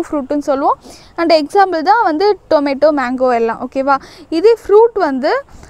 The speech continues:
ஆ, developed from non-carpellary parts, ஓகேவா? அதாவது அது ovary இல்லாம other parts of the flower-ல இருந்து develop ஆகுது அப்படின்னா அதை வந்து நம்ம என்னன்னு சொல்லுவோம் அப்படின்னா, ஆ,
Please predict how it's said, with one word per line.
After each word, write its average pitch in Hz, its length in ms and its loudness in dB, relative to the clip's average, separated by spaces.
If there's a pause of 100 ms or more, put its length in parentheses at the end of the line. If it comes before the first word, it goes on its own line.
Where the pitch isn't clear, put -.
(140)
ஆ, 302 440 4
developed 392 680 2 (120)
from 339 140 -2 (320)
non-carpellary 330 1300 0 (100)
parts, 240 260 -4
ஓகேவா? 277 340 -4
அதாவது 294 380 0 (380)
அது 359 400 0
ovary 403 400 2
இல்லாம 339 520 0
other 415 160 -2 (120)
parts 349 300 0
of 311 120 -4 (100)
the 311 60 0 (100)
flower-ல 269 380 -2
இருந்து 254 300 -4 (520)
develop 247 300 -2
ஆகுது 240 440 -4
அப்படின்னா 247 380 -6
அதை 349 260 0
வந்து 262 240 -6
நம்ம 285 220 -6
என்னன்னு 277 200 -4
சொல்லுவோம் 247 440 -6
அப்படின்னா, 247 240 -6 (600)
ஆ, 302 180 -2